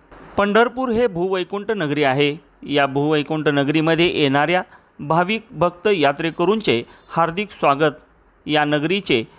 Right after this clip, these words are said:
व चंद्रभागा नदीचे पावित्र्य आणि स्वच्छता राखणे हे आपल्या सर्वांचे आद्य कर्तव्य आहे. सार्वजनिक आरोग्य अबाधित राखण्यासाठी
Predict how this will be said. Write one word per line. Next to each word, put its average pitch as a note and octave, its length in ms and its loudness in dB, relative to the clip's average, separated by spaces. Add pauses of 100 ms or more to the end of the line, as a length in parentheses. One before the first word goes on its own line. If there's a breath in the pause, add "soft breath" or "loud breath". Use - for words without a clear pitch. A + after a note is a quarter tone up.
(100)
व G3 100 4
चंद्रभागा A3 640 2
नदीचे E3 400 -2
पावित्र्य F3+ 580 0 (120)
आणि D#3+ 220 -4
स्वच्छता F#3+ 480 0
राखणे F3+ 440 0 (260 soft breath)
हे G#3+ 120 2
आपल्या F3+ 340 0
सर्वांचे F3+ 540 0
आद्य D#3 380 0
कर्तव्य D3+ 520 0
आहे. D3+ 280 0 (380)
सार्वजनिक D#3+ 600 0
आरोग्य E3 400 2 (320 loud breath)
अबाधित F#3+ 520 0
राखण्यासाठी F3+ 760 -4